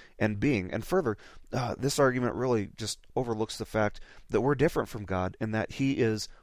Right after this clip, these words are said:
non-spatial, while we as human beings are spatial. He is spirit, we are flesh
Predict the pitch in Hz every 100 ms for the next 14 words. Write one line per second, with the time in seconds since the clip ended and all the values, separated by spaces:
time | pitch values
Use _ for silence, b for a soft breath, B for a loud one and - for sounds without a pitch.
0 | b 80 104 160 175 - 104 95 - 101
1 | - B B 110 104 120 135 - 110 107
2 | - - 123 107 117 101 92 - - -
3 | 104 - 117 110 - 64 - b b -
4 | - 123 113 101 - - - 143 117 -
5 | - 113 110 104 101 - - - 107 -